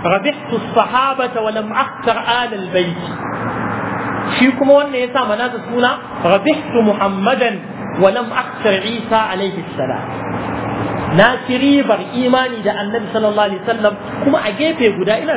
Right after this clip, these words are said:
tare da Annabi Isa alaihi salam. Mutumin da yake Kirista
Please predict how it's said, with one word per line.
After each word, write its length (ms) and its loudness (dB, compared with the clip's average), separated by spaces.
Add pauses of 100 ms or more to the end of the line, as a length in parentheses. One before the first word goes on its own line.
tare 160 0
da 160 0
Annabi 320 -2
Isa 200 0 (120)
alaihi 160 -4 (160)
salam. 160 -4 (1700)
Mutumin 400 4
da 160 2
yake 240 -2
Kirista 500 -2